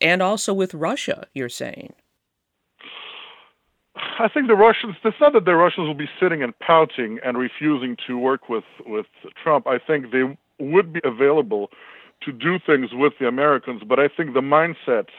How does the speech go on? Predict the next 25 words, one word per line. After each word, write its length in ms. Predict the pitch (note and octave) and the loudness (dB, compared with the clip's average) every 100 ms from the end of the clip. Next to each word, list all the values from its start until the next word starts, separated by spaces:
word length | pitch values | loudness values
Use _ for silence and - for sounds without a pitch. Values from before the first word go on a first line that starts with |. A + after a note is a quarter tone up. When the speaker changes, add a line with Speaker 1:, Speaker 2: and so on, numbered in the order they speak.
| - _ _ - - - _ - | -20 _ _ -20 -20 -20 _ -6
Speaker 2:
uh, 380 | A#2 G#2+ G#2+ G#2 | -2 0 -2 0
of 160 | C#3 B2 | 0 0
the 120 | D3 | -2
people 340 | - D#3 D3+ - | -4 -10 -10 -8
surrounding 360 | C3+ C3+ C#3 C3 | -2 0 -2 -4
Trump 320 | - C3+ B2+ | -4 -4 0
right 180 | B2 A2+ | -2 -2
now 220 | A#2 A2+ | -2 -2
is, 160 | A#2+ A2+ - - | -4 -10 -12 -14
is 80 | A#2+ - | -12 2
such 180 | F#3+ - | 2 2
a 40 | E3 | -4
degree 360 | D#3 C3+ C#3 | -4 0 0
of, 60 | B2+ B2+ | 0 0
of 180 | B2 | 0
Russophobia 840 | A#2+ A#2 B2+ - D3 D#3 A#2+ G#2+ G#2 | 0 -4 -6 0 2 2 0 -2 -2
that 140 | A2+ - - - - _ _ - | -4 -6 -20 -20 -20 _ _ -12
no 320 | D#3 F#3 G3 - | -2 2 2 2
substantial, 920 | D3 - - D3 C#3 - C3+ B2+ A#2 - | -6 -4 0 0 0 -2 0 0 -2 -6
uh, 320 | A2+ A2 G#2+ | -4 -2 -2
politically 460 | G2+ C#3+ D3+ C#3+ D3 | 0 0 0 0 0
on 120 | B2+ | 0
the, 80 | A#2+ | -2
on, 240 | A#2+ A#2+ | -6 -6
uh, 240 | B2 A#2 | -6 -6